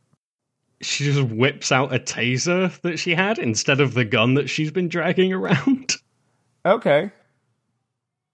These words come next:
Speaker 2: <laughs> Um,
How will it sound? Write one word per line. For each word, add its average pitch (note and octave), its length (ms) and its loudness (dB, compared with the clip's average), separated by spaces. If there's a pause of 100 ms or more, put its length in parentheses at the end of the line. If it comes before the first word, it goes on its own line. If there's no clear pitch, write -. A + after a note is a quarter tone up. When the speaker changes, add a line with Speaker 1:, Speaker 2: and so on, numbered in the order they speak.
(200)
Speaker 2:
<laughs> - 220 0 (1700)
Um, E3 280 0